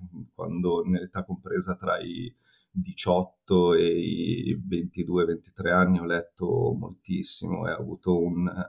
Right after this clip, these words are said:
un ruolo fondamentale poi nella mia, nella mia formazione. In questa raccolta nello specifico penso di aver preso in parte ispirazione però dalla narrativa di Lori Moore,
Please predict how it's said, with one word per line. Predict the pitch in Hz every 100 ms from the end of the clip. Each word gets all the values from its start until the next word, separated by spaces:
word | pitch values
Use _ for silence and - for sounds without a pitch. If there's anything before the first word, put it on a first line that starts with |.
| _ - - - -
un | 92
ruolo | 95 92 95
fondamentale | - 92 92 92 90 90 87 85 85
poi | - 85 85
nella | 82 82 85
mia, | 85 82 80 82 78 - -
nella | 82 85
mia | 87
formazione. | 92 90 87 98 - - - - 120 92 - _ _ _ _ _ -
In | 101
questa | 95 101 101
raccolta | 98 110 104
nello | 98 92
specifico | - 92 - 113 107 95
penso | 92 80 -
di | 82
aver | 82 80
preso | - 82 82 82
in | 82
parte | 85 82 -
ispirazione | 80 - - 90 - 95 92 95 - - - _ -
però | 98 98 110
dalla | 101 87
narrativa | 90 90 92 98 90
di | 87
Lori | 85 87 90
Moore, | 85 101 113 117 131 -